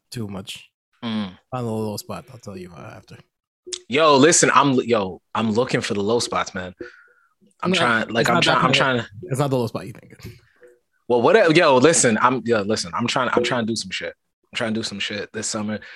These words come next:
Speaker 2: Trying to
Speaker 1: Yeah.
Speaker 2: get a couple of low key spots, get up out, move
Speaker 1: Yeah,
Speaker 2: around.
Speaker 1: I, I noticed. I noticed.
Speaker 2: You noticed?
Speaker 1: I did. Yo,
Speaker 2: I
Speaker 1: Nats, I don't know. I don't know if I'm alone on this, right? But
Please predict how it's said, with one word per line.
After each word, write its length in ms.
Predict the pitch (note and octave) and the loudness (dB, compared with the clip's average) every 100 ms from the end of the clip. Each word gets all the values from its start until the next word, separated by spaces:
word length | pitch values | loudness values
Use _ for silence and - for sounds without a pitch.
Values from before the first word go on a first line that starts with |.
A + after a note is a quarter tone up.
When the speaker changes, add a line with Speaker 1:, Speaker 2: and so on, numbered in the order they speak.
| - - | -20 -12
Speaker 2:
Trying 200 | - C3 | -6 -2
to 360 | B2 A#2+ A#2 A2+ | 0 0 0 0
Speaker 1:
Yeah. 160 | G3 G#3 | 0 2
Speaker 2:
get 140 | C3+ C3+ | 4 2
a 40 | |
couple 260 | - C#3+ C3+ | 2 2 4
of 80 | B2+ | 4
low 160 | C#3+ | 2
key 220 | C3+ D3 | 2 2
spots, 460 | C3+ - C#3 C3+ C3 | 2 2 2 2 0
get 140 | C#3 | 2
up 140 | C3 - | 2 2
out, 320 | C3 C3 C3 _ _ _ _ - | 2 4 0 _ _ _ _ -6
move 140 | C3+ B2+ | -2 0
Speaker 1:
Yeah, 40 | |
Speaker 2:
around. 460 | B2+ B2+ B2+ B2 B2 | 0 0 2 0 -2
Speaker 1:
I, 180 | D3+ - | -4 0
I 20 | D#3 | 2
noticed. 460 | F3+ D#3 A#2+ - | 2 2 0 -4
I 80 | A2+ | -4
noticed. 540 | B2+ B2+ A2 - - - - - | -2 -2 -4 -10 -20 -20 -20 -10
Speaker 2:
You 80 | A3+ | -2
noticed? 480 | B3 G4 A#2+ - - _ - | 0 2 0 -2 -12 _ -6
Speaker 1:
I 120 | C#3 | -4
did. 320 | A2+ E3+ B2 F#2+ _ _ _ _ _ _ - | 0 0 -2 -6 _ _ _ _ _ _ -4
Yo, 240 | C#3+ D#3 | 0 0
Speaker 2:
I 20 | B2 | 0
Speaker 1:
Nats, 280 | D3+ B2+ | 0 0
I 40 | D3 | 0
don't 140 | E3 | 0
know. 100 | E3+ | 2
I 80 | - | 2
don't 140 | E3+ F3 | 0 2
know 60 | |
if 80 | D#3+ | 2
I'm 140 | D#3 | 2
alone 240 | C#3 C#3 B2 | 4 2 0
on 120 | A#2 | -2
this, 180 | A2 A2 | -4 -4
right? 240 | A2+ A2+ | -6 -6
But 200 | A2+ A2+ | -6 -10